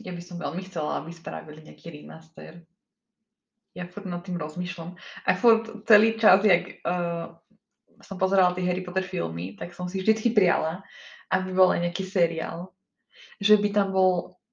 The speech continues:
bolo o mnoho viacej priestoru na, akože, aby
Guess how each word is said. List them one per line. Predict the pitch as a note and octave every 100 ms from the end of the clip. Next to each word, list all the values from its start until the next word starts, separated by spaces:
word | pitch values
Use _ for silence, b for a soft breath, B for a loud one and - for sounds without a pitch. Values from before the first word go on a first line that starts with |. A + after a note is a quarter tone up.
| _
bolo | G3 G3 -
o | G3
mnoho | A#3+ A3+
viacej | G#3 A3+
priestoru | A#3 G3 F3 F3 - E3+ D#3 E3+ G#3+ - _ _ - -
na, | F3+ E3 D#3+ D#3 - F3 F3+ - _ _ _ _ _ _ _ _ _ _ _ - -
akože, | E3+ F3+
aby | F#3 F3 F3+ E3+ E3+